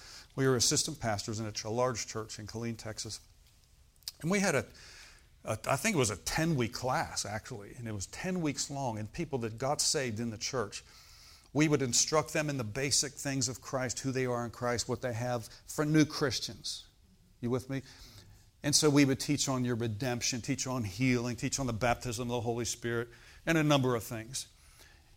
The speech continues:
And we just happened, this particular time, we were teaching on, on healing. This is in conjunction with a Wednesday night service where the main service is downstairs.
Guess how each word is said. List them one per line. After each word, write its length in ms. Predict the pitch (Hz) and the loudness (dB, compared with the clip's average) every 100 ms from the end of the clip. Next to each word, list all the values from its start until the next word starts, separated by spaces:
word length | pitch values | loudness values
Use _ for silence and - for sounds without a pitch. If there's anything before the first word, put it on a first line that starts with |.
| - | -8
And 340 | 147 165 160 160 | 2 6 6 6
we 100 | 214 | 2
just 200 | 214 - | 4 6
happened, 340 | 208 - 151 | 6 6 6
this 140 | 196 - | 6 4
particular 640 | 160 - 190 156 139 127 - - - | 2 -2 -2 0 0 -2 -6 -20 -4
time, 240 | 170 160 | 2 4
we 120 | 139 190 | 4 4
were 120 | 156 | 2
teaching 440 | - 175 - 139 131 | 0 0 0 -2 -4
on, 280 | 123 120 - | -6 -6 -4
on 140 | 127 101 | -6 -4
healing. 460 | - 185 127 104 | 0 0 2 0
This 180 | 165 - | 2 2
is 120 | 139 | 2
in 100 | 135 | -2
conjunction 580 | - 123 123 151 - 123 | 0 0 2 0 0 0
with 160 | 120 113 | 0 -2
a 60 | |
Wednesday 400 | 110 143 131 143 | 0 0 0 0
night 220 | 131 117 | -2 0
service 440 | - 143 123 113 - | 0 0 0 -4 -4
where 80 | 117 | -4
the 100 | 110 | 0
main 280 | 131 156 | 2 2
service 320 | 143 120 107 104 | 2 0 -2 -4
is 80 | |
downstairs. 760 | 101 120 110 - 131 127 117 | -2 -2 -2 -4 -2 0 -2